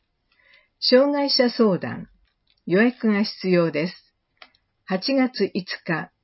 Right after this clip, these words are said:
十九日、九月二日、いずれも火曜日、午前十時から午後三時。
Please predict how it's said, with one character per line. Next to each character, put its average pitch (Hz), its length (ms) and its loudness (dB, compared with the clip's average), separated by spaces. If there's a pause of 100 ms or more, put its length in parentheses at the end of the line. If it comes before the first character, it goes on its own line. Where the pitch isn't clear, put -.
(140)
十 247 240 2
九 185 160 -4
日、 151 480 -6 (460)
九 269 140 0
月 220 340 0
二 - 300 -14
日、 - 280 -8 (400)
い 190 80 -2
ず 220 140 2
れ 247 120 4
も 220 160 4
火 196 160 -2
曜 180 280 0
日、 - 200 -14 (400)
午 262 160 4
前 247 240 4
十 254 240 2
時 196 140 -4
か 156 140 -6
ら 135 260 -10
午 190 200 -2
後 156 120 -2
三 160 320 -4
時。 - 240 -12